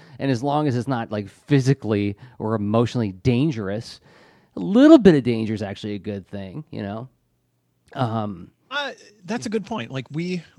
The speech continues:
Speaker 2: like, with, um, like, well, raising a couple kids, um, we try to encourage, uh, sort of,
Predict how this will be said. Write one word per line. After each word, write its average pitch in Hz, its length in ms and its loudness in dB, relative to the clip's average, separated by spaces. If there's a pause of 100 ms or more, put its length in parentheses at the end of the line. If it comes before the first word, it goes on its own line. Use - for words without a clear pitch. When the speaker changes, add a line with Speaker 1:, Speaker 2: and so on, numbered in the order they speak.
(200)
Speaker 2:
like, 139 280 -8
with, 135 320 -8
um, 104 360 -10 (160)
like, 117 140 -6 (280)
well, 98 220 -12
raising 107 300 -8
a 107 40 -6
couple 107 360 -12
kids, 135 580 -10 (140)
um, 101 540 -10 (1040)
we 131 100 -4
try 127 160 -6
to 113 160 -6
encourage, 101 720 -12 (460)
uh, 95 180 -16
sort 101 220 -12
of, 95 180 -16